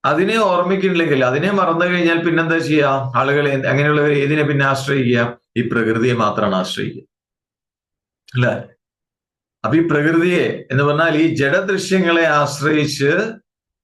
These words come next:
സ്വാർത്ഥപരമായ സുഖം അനുഭവിക്കണം,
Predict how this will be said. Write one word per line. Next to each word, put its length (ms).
സ്വാർത്ഥപരമായ 1200
സുഖം 760
അനുഭവിക്കണം, 1040